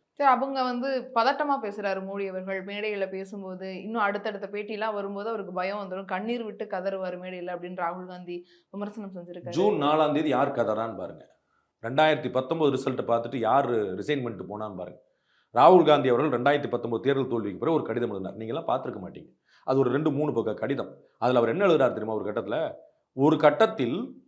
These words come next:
Speaker 2: நான் நம்முடைய தொண்டர்களாலும் கொள்கை கோட்பாடு கொண்டவர்களாலும் தனித்து விடப்பட்டேன்னு எழுதுறார்.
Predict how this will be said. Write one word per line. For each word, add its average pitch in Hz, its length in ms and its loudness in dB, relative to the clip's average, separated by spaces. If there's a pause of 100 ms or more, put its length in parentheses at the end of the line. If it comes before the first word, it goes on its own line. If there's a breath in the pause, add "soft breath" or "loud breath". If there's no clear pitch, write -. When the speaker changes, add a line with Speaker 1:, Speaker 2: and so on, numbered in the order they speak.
(140)
Speaker 2:
நான் 135 720 2
நம்முடைய 131 400 0
தொண்டர்களாலும் 180 920 8
கொள்கை 202 400 4
கோட்பாடு 160 480 8
கொண்டவர்களாலும் 151 760 6
தனித்து 220 380 2
விடப்பட்டேன்னு 165 560 0
எழுதுறார். - 260 -8